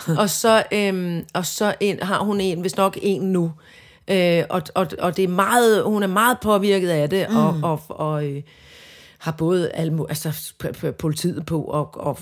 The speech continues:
Speaker 1: alle mulige efterforskere,
Speaker 2: Mm, mm,
Speaker 1: og noget
Speaker 2: mm.
Speaker 1: privat livvagt, og alt sådan noget,
Speaker 2: Mm,
Speaker 1: og det er jo
Speaker 2: mm.
Speaker 1: forfærdeligt, at det skal være på den måde. Og da hun så i filmen får beskeden om, at nu er den her stalker blevet anholdt,
Speaker 2: Mm.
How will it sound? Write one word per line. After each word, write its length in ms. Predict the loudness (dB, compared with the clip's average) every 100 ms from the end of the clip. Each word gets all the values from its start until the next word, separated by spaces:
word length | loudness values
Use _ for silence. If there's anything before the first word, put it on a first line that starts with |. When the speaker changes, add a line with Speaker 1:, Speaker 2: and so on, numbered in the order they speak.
| -4
Speaker 1:
alle 140 | -2
mulige 220 | 0 -2
efterforskere, 680 | -2 -4 -2 -2 0 2 2
Speaker 2:
Mm, 60 | 2
mm, 60 |
Speaker 1:
og 60 | -2
noget 180 | 0 -2
Speaker 2:
mm. 60 | -2
Speaker 1:
privat 340 | -2 -2 -2
livvagt, 460 | -2 0 0 -2 -4
og 120 | -2
alt 140 | -2
sådan 80 | -2 -2
noget, 80 |
Speaker 2:
Mm, 60 | 0
Speaker 1:
og 40 |
det 60 | 0
er 40 |
jo 40 | 0
Speaker 2:
mm. 60 |
Speaker 1:
forfærdeligt, 520 | -2 0 -2 -2 -2 -4
at 100 | -4
det 120 | -6
skal 160 | -4
være 140 | -4 -4
på 120 | -6
den 240 | -8 -6
måde. 220 | -2 -2 -4 -12 -20 -6
Og 140 | -2 2
da 120 | 2
hun 160 | 2
så 260 | 0 2 4
i 140 | 2
filmen 380 | -2 -2 -2 -4
får 180 | -4 -4
beskeden 400 | -4 -2 -2 0
om, 160 | -2 -2
at 100 | -2
nu 100 | -4
er 20 |
den 220 | -2 -2 -2
her 140 | -4
stalker 380 | -2 0 0 -2
blevet 320 | -2 -2 -2 0
anholdt, 640 | 2 2 0 -2 -2 -12 -6
Speaker 2:
Mm. 340 | 0 2 0